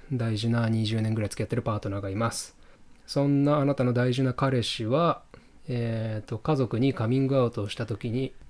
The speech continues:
えーと、受け入れが悪かったので、実の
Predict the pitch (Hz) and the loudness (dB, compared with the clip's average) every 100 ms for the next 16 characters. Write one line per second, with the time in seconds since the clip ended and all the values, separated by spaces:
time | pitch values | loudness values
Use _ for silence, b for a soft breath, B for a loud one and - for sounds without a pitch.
0 | - 113 - 104 104 139 139 135 127 123 | -6 -6 -4 -4 0 2 2 4 4 2
1 | 139 101 - 95 101 131 - - 131 120 | 0 -2 -4 -4 2 2 0 -8 -6 -2
2 | 151 117 | -2 -2